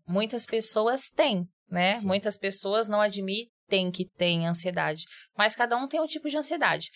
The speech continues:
Speaker 1: Mas tem pessoas que têm um grau muito forte, inclusive tenho muitas alunas que têm ansiedade. Tem alunas que estão treinando, lá no treino elas chegam assim, cabisbaixa, choram.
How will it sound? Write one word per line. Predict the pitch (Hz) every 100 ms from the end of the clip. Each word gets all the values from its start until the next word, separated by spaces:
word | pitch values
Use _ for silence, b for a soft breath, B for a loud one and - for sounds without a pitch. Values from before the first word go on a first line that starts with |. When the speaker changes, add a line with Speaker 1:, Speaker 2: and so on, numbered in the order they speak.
| B B
Speaker 1:
Mas | 175 180
tem | 190
pessoas | 190 190 196 190
que |
têm | 196
um | 196
grau | 190 185
muito | 185 190
forte, | - 175 180 -
inclusive | 180 185 190 196 196
tenho | 196
muitas | 196 196 226 220 196 185
alunas | 175 165 170 -
que |
têm | 175
ansiedade. | 165 - 170 - 156 - _ _ _ _
Tem | 185 190
alunas | 190 196 214 214 -
que | - 202 190 190 190
estão | 175 - 220 240
treinando, | 240 202 190 202 214 208 208 - _ _ -
lá | 196 208
no | 214
treino | 208 202 190
elas | 190 190
chegam | - 185 180
assim, | 180 - 214
cabisbaixa, | - 185 185 180 196 196 196 190 180
choram. | - - 196 202 196 190 190